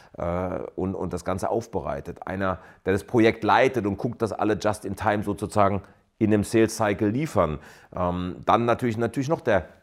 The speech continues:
Relationship Manager, der Verkäufer, der beim Kunden ist, das Ganze präsentiert oder das Team. Ja, dann brauche ich noch einen, der das Ganze,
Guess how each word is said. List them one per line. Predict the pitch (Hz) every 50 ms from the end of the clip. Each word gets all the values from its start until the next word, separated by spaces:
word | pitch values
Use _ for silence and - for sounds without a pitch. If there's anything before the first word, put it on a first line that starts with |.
| _ _ _ _ _ _ _ _ _ _ _ _ _ _ _ _ _ _ _ _ _ _ -
Relationship | 104 104 101 107 113 117 - 123 113 - - 123 - -
Manager, | 104 107 107 104 - 113 101
der | 82 101 104
Verkäufer, | - - 113 - - - 127 135 - - 110
der | 101 104
beim | 92 80 95 92
Kunden | 92 - - 120 113 110 113
ist, | 101 98 101
das | 98 92
Ganze | - 92 101 92 98
präsentiert | - - - 104 90 95 98 - - 123 123 - -
oder | 76 92 95
das | 85 82 82 - -
Team. | - - 123 131 127 120 113 - - - - - - - -
Ja, | - 98 104 110 110 113
dann | 107 107 107 104
brauche | 82 98 113
ich | 120
noch | 120 110
einen, | 101 117 117 110
der | 110 107
das | 101
Ganze, | - 110 110 104 117 107 107